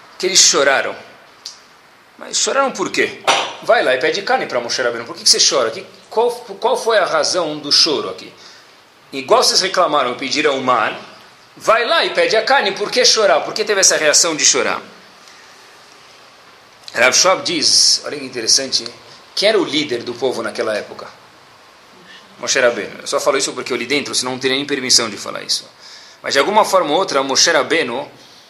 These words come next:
era quase que um anjo. Moshe Rabbeinu estava zero, zero vírgula zero vírgula zero zero um embaixo de um anjo. Se ele fosse um anjo, estaria no Shamayim. Então, um pouquinho embaixo. De repente, Moshe Rabbeinu era uma pessoa que era quase cem por cento espiritual.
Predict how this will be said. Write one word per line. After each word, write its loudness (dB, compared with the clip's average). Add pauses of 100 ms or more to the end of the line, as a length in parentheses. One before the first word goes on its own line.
(260)
era 4
quase 0
que -4
um -2
anjo. -8
Moshe -6
Rabbeinu -4
estava 0
zero, 0
zero 0
vírgula -4 (220)
zero -4
vírgula -8
zero -4
zero -8
um -12
embaixo -4
de -12
um -10
anjo. -18 (400)
Se -14
ele -14
fosse -6
um -4
anjo, -6
estaria -6
no -8
Shamayim. -8 (380)
Então, -14
um -12
pouquinho -6
embaixo. -4 (680)
De 0
repente, 2
Moshe 2
Rabbeinu 2
era 4
uma 2
pessoa 2
que 0
era 2
quase 0
cem 0
por -6
cento -4
espiritual. -6